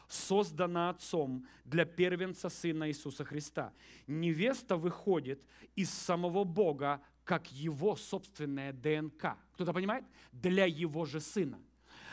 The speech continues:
Рождается первенец Сын. Ему, он как первенец, обладает всем наследием. Каким наследием обладает Сын?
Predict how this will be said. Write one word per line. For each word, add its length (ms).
Рождается 760
первенец 680
Сын. 440
Ему, 760
он 160
как 200
первенец, 560
обладает 600
всем 300
наследием. 640
Каким 560
наследием 800
обладает 560
Сын? 400